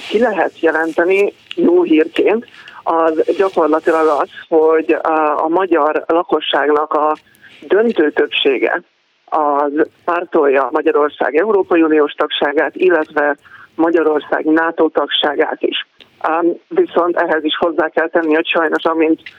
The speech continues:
a, a, a felszínnél egy kicsit mélyebbre nézünk, mondjuk specifikus, ö, szakpolitikák, uniós szakpolitikák támogatottságára, akkor már ugye teljesen más a helyzet. Tehát például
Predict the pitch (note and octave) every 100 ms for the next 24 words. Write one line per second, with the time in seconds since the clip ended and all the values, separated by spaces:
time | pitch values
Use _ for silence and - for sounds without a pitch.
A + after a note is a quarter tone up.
0 | - - D#3+ E3 E3 D#3+ - D#3+ D#3 D3+
1 | F3 - F3 E3+ - D#3+ D#3+ D#3+ D#3+ -
2 | F3+ E3 - _ _ _ F3+ F3+ D3 E3
3 | D#3+ D#3 D#3+ F3+ A3+ - - - - F3
4 | D#3+ - - - - F3 E3+ E3 - D#3
5 | D3+ - D3+ D3+ D#3 D3+ - E3+ - E3
6 | D3+ D#3+ - C#3 C#3+ F3+ E3 D3 D3+ E3
7 | - D#3 D#3 - C3 - E3+ E3 D3 E3
8 | D#3 - D3+ C#3 C#3+ D3 A#3 - - -
9 | _ - - F3 E3 E3 E3 D#3+ E3 E3
10 | - - C#3 B2+ D#3 D#3 D3 B2+ A2+ -
11 | - _ _ - C#3+ D3+ D3 D3+ G3 -
12 | - C3 - E3 D3+ D3+ D3 D3+ D#3